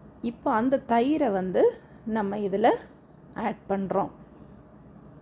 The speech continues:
தயிர் ஆட் பண்ணதுக்கப்புறம் தயிர் வந்து ரொம்ப இதுல கொதிக்க வேண்டாம். கொதிச்சாச்சுன்னா ரொம்ப பிரிஞ்சு வந்துரும். இந்த மாதிரி லைட்டா சின்ன சின்ன அந்த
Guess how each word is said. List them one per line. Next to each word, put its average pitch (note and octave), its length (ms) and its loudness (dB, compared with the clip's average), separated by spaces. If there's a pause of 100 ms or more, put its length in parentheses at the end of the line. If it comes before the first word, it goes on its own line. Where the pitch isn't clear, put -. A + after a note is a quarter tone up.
(2500)
தயிர் C4+ 360 2 (120)
ஆட் A3+ 260 -2
பண்ணதுக்கப்புறம் A#3 880 -2 (540)
தயிர் C4+ 340 2
வந்து G#3+ 140 2 (160)
ரொம்ப B3+ 240 2 (140)
இதுல A#3 180 -2 (100)
கொதிக்க B3 460 0
வேண்டாம். F3+ 420 -2 (840)
கொதிச்சாச்சுன்னா G#3+ 840 -2 (120)
ரொம்ப A3+ 220 -2 (100)
பிரிஞ்சு B3 440 0
வந்துரும். F#3 380 -2 (500)
இந்த A#3+ 200 -4
மாதிரி B3 240 0 (180)
லைட்டா D4 580 2 (400)
சின்ன A#3+ 320 -4
சின்ன A#3+ 280 -4
அந்த G3+ 140 -4